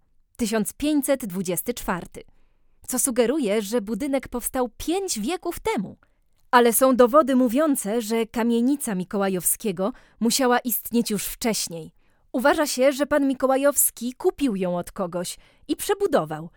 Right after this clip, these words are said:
Świadczy o tym właśnie ten herb, który nie miał nic wspólnego z rodziną Mikołajowskich. Przypuszcza się, że kamienica powstała na przełomie piętnastego i szesnastego wieku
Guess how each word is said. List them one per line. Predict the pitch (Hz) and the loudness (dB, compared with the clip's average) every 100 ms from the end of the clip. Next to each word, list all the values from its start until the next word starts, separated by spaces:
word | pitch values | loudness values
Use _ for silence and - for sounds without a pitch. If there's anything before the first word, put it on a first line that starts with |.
| _ _ - | _ _ -10
Świadczy | - 330 330 349 | -2 0 2 2
o | 285 | 0
tym | 311 254 | 0 0
właśnie | 240 294 285 | 0 -2 -4
ten | 349 | -4
herb, | - 494 349 - | -4 0 0 -2
który | - - 285 277 | -12 -6 -2 2
nie | 285 | 2
miał | 294 285 | 2 2
nic | 269 359 415 | 2 0 -2
wspólnego | - - - 415 392 427 196 | -4 -4 0 0 2 -2 -4
z | 175 | -4
rodziną | 208 208 214 208 | -2 0 0 2
Mikołajowskich. | 208 - 202 185 170 - - 185 - _ _ _ _ - | 0 0 0 0 -4 -6 -8 -12 -20 _ _ _ _ -10
Przypuszcza | 294 370 440 311 | -4 0 2 2
się, | 294 294 | 0 0
że | 254 | 2
kamienica | 269 254 240 277 - 254 | 2 2 0 0 -2 -4
powstała | 247 - - 262 277 262 | -2 -2 -2 0 2 2
na | 233 | 0
przełomie | - 240 247 240 233 | -2 -2 0 0 -2
piętnastego | 226 220 214 202 - 294 339 | -4 -6 -2 -2 -2 -2 -2
i | 214 240 | -2 -4
szesnastego | 233 214 226 - 208 254 | -4 -2 -4 -4 -6 -4
wieku | 294 285 214 | -4 -6 -8